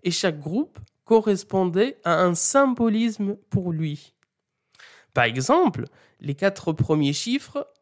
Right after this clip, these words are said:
et c'était l'année de naissance d'un ami ou d'un, d'un proche pour lui. Les huit suivants étaient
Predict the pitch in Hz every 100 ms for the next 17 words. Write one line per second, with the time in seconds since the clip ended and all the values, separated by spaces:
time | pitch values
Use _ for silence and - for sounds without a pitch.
0 | _ - 160 - - 170 - 226 269 196
1 | 170 175 208 196 185 175 208 233 226 165
2 | 180 226 220 185 214 233 208 180 175 214
3 | 220 - 170 208 - 196 185 - - 139
4 | 135 131 117 - _ _ _ _ _ 151
5 | 160 185 220 208 - 165 147 170 254 330
6 | _ _ _ - 175 - 233 -